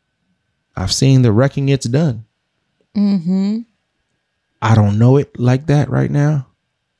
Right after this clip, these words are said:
Speaker 1: And I can't say that I wanna spend time intimately with it.
Speaker 2: Mm-hmm.
Speaker 1: Yeah, it's like I'm, I'm doing my,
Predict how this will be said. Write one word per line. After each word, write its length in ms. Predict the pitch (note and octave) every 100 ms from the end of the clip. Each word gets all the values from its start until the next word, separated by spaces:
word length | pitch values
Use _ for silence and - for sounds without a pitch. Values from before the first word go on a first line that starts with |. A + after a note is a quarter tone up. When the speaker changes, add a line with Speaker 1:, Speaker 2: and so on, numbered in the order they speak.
| _ _ _
Speaker 1:
And 100 | -
I 80 | -
can't 320 | - C3 G#2+
say 160 | G2 G#2+
that 100 | G#2
I 80 | G2+
wanna 480 | G#2 G2+ G2 G2 - _ _ _ _ _ _ _
spend 480 | - - A#2+ G#2+ -
time 260 | A2+ G#2 -
intimately 480 | A2 - E2+ F#2+
with 240 | G2 G#2 -
it. 120 | - _ _ _ _ _ _ _ _ _ _ _ _ _ _ _ _ _ -
Speaker 2:
Mm-hmm. 300 | G3+ - A3 G#3+ _ _ _ _ _ _ _ _ _ _ _
Speaker 1:
Yeah, 260 | - A#2+ C3
it's 200 | - -
like 180 | G#2+ -
I'm, 260 | A#2+ A2 F2+ _ _ _ _
I'm 240 | - G#2 G2+
doing 320 | A#2+ B2+ A#2
my, 460 | G#2+ G#2 F#2 F2+